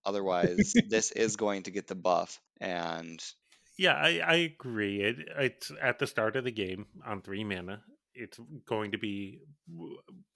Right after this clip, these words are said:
Speaker 3: one of the better options in your deck.
Speaker 1: One of the best
Speaker 2: Yes.
Speaker 1: options in the game.
Speaker 3: And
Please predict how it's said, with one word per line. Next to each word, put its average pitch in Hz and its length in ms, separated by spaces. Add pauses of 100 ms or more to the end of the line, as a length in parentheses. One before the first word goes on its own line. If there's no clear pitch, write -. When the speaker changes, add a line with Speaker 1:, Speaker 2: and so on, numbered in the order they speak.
Speaker 3:
one 135 300
of 127 120
the 127 120
better 117 360
options 95 520
in 95 260
your 87 220
deck. 85 260 (400)
Speaker 1:
One 120 160
of 117 60
the 113 60
best 104 220
Speaker 2:
Yes. - 80
Speaker 1:
options 98 300
in - 80
the - 80
game. 95 340 (500)
Speaker 3:
And 101 540